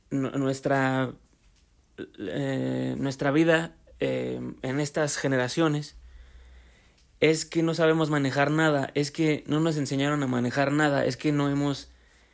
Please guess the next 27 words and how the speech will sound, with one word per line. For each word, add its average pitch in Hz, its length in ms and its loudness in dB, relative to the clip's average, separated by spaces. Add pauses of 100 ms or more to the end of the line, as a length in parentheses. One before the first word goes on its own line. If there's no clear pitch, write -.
(380)
no 147 180 6
hemos 160 260 4
enfrentado 147 640 4
al 139 80 4
mundo 147 400 4
y, 131 260 0
y 127 40 -2
no 135 120 2
hemos 143 220 0
crecido, 143 500 0
¿no? 127 60 0
Entonces, 131 360 -6
bueno, 127 240 -4 (160)
de 147 120 4
ahí 185 520 2 (800)
la 143 160 4
mayoría 151 500 4
de 156 120 2
estas 156 280 -2
cualidades 143 520 2
psicóticas, - 600 2
o - 20 -2
sea, 160 140 2
sí, 208 120 2
de 190 120 6
la 139 140 6
debilidad, 139 640 2